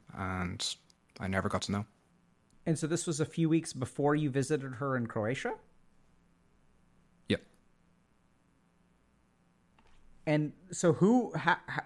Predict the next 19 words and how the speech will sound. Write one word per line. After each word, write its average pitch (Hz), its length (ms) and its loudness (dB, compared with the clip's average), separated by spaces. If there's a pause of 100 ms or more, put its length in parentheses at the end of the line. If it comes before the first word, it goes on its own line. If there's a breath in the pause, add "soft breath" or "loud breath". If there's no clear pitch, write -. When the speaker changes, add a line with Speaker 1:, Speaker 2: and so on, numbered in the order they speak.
Speaker 2:
who 240 220 4
invited 180 480 2
you 170 120 2
to 147 80 4
Croatia? - 520 0 (1900)
Speaker 1:
My 90 180 2 (180)
girlfriend 117 340 8
did. 85 120 -6 (960)
Speaker 2:
Did 147 220 4
she 185 200 0
invite 156 340 4
you? 254 180 -2 (1700)
Speaker 1:
Yeah, 90 400 -2
she - 260 -6
said, 95 380 -4 (280)
"Hey, 104 300 0 (680)
just - 420 -4
come 95 180 -2
over. 101 320 -2